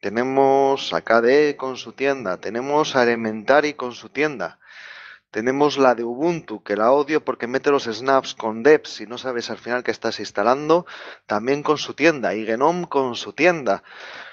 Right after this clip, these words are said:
Y no sé si Linux Mint también tendrá su tienda. <laughs> Al final, ¿hacia dónde vamos? Porque, vamos, si ya teníamos fragmentación de escritorios y, y tal, ahora ya hasta, hasta de stores, ¿no? De tiendas de aplicaciones.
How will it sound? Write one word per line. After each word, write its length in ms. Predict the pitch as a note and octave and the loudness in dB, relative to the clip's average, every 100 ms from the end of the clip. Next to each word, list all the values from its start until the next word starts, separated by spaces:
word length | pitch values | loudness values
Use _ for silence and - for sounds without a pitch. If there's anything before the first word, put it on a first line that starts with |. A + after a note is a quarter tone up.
| - _ _ | -20 _ _
Y 260 | G2 G2+ G#2+ | -6 -4 -2
no 140 | A2+ C3+ | -2 -2
sé 160 | C#3+ | -2
si 140 | C3 C3+ | 0 0
Linux 280 | C3+ B2+ | 0 -2
Mint 200 | C3+ C#3+ | -2 -2
también 260 | B2 B2 B2+ | 0 0 -2
tendrá 240 | B2 B2 | 0 0
su 140 | A2+ A#2 | 0 0
tienda. 340 | D3+ C#3+ G2 | 2 2 0
<laughs> 1000 | - - - - - - - D3 - A#2+ - B2+ B3+ - - - - _ | 0 0 0 -6 -10 -12 -10 -10 -10 -12 -8 -6 -6 -10 -14 -18 -20 _
Al 180 | - A#2 | 0 0
final, 360 | - B2 E3 E3 | 0 4 6 6
¿hacia 200 | - C#3+ | 4 0
dónde 300 | E3+ F3 D#3+ | -4 -4 0
vamos? 520 | D#3+ E3 G#2+ F#2+ - _ | 2 2 -2 -14 -18 _
Porque, 280 | A2+ - A2+ | -14 -12 -10
vamos, 460 | C3+ F#2 - - | -10 -10 -16 -12
si 80 | G#2 | -2
ya 80 | C#3+ | 0
teníamos 380 | F3 E3+ E3 D#3 | 2 2 0 -2
fragmentación 800 | D#3 C#3+ C#3 C3+ B2+ D3+ C#3+ A2+ | -2 -2 -2 0 0 -2 -8 -6
de 80 | A2 | -6
escritorios 880 | - G#2 - D3 A2+ G2 - - _ _ _ _ _ _ _ | -6 -8 0 0 0 -6 -10 -16 _ _ _ _ _ _ _
y, 460 | A2 G#2 G2 F#2+ F2+ | -8 -8 -8 -8 -12
y 380 | - - F#2 G#2 | -14 -12 -6 2
tal, 260 | D3+ - - | 2 2 0
ahora 260 | C3+ D3+ D3+ | 2 4 4
ya 200 | D#3+ D#3+ | 4 2
hasta, 300 | - B2+ G#2+ | 0 -6 -4
hasta 460 | - A#2 - G#2+ | -6 -8 -6 -4
de 140 | G#2+ A2 | -4 -4
stores, 540 | - D3+ A#2 F#2+ - | -4 -2 -2 -4 -6
¿no? 180 | C3+ D#3 | -6 -2
De 180 | A2+ G#2+ | -2 -2
tiendas 280 | C3 C3 | -2 0
de 40 | B2 | 0
aplicaciones. 840 | - A2+ G2 C3+ C#3 B2+ - - | -2 -4 -4 -2 -4 -6 -12 -18